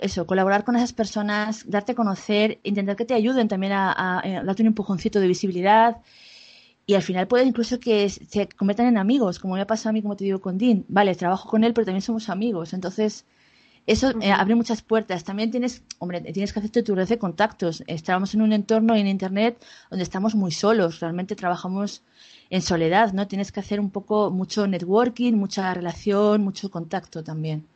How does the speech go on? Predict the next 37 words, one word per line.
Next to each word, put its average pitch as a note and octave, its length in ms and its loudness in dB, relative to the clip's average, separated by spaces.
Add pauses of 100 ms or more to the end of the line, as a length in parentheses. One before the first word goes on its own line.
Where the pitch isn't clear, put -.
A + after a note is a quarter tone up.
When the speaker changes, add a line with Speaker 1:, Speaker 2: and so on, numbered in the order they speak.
Speaker 2:
Siempre G3 300 2
vendrá F#3+ 380 4
bien F3+ 240 2
para E3 260 2
eso E3+ 220 0
ir E3 120 2
a D#3 100 -2
eventos, D#3 420 -2
por D3 160 -8
ejemplo. D#3 640 -4 (160)
Speaker 1:
Por E3 100 -12
ejemplo, D#3+ 460 -4
sí, D#3+ 220 -10
sí. - 0 -
Speaker 2:
Sí. E3+ 280 -10 (800)
Speaker 1:
Eventos, G#3 440 2
pero G#3+ 320 2
incluso, F#3+ 360 -4
hombre, E3+ 160 -4
eventos, F3+ 240 -6
eventos F3 220 -4
presenciales G#3+ 640 0
son - 160 -4
estupendos, G3 600 0
¿no? G3 160 0
Porque F#3 240 -6
ves F3 180 -2
a F#3 40 -4
la F3+ 100 -4
persona F3+ 360 -4
cara E3+ 180 -2
a D#3+ 80 -6
cara G3 320 4
y F3 160 -2
es D#3+ 120 -6
mucho F3+ 240 -4
más, E3+ 400 0